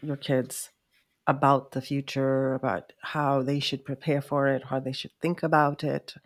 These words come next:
mean, they've grown up with you, and this is the work that you do. So what, what have you passed on to them about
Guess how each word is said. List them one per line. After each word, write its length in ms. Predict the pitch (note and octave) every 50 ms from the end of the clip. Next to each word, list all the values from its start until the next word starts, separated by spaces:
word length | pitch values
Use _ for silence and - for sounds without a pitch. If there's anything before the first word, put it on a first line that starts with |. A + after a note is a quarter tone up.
| _ -
mean, 120 | - F#3
they've 100 | F#3+ F3
grown 280 | F3+ - C#3 C#3 F3+ F#3+
up 160 | C3 A#2+ - -
with 160 | B2+ B2+ -
you, 160 | C#3 C3+ B2+
and 120 | A2+ A2+
this 160 | B2 D3 C#3+ -
is 60 | D3
the 80 | C3
work 180 | A#2+ B2 B2 A#2+
that 120 | - - -
you 140 | A2+ A#2+ A2
do. 240 | - A#2 A#2 A#2
So 160 | D#3 - E3 D#3+
what, 380 | E3 E3 F#3 G3+ G#3 G#3 - - -
what 180 | F#3 F#3 G3+
have 100 | A#3+ G3+
you 80 | F#3 G3
passed 340 | G3 - D#3+ D3+ C#3+ - -
on 200 | - B2+ A#2+ A#2+
to 100 | - A#2+
them 180 | - A#2+ A2+
about 380 | A#2 A#2 - A2+ G2+ - - -